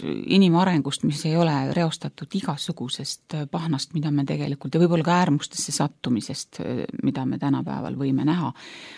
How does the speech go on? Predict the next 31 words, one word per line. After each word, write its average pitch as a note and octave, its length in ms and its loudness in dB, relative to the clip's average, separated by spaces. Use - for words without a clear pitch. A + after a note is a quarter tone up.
Hakkasin B3+ 460 2
teda E3+ 180 0
kuulama, E3+ 640 6
jälgima, E3+ 640 4
YouTube D#3+ 480 2
on C#3 80 4
täis D#3 240 0
tema D3+ 260 2
videosid D3+ 640 0
ka. C#3+ 240 -2
Ja E3 100 -2
siis A#3+ 220 2
ma G3+ 160 6
jõudsin F#3+ 800 4
täiesti G3+ 400 6
endalegi F#3 480 8
üllatavalt, E3 720 4
ühe F3+ 560 0
sellise G3 400 4
toreda G3 320 4
koolitusprogrammini, F#3 1400 4
mille D#3+ 240 2
nimi E3 220 6
on, D3 300 4
inglise D3+ 320 4
keeles C#3+ 240 2
on D3 160 4
see C#3 160 0
T F#3 160 2
C - 240 -2
C - 160 2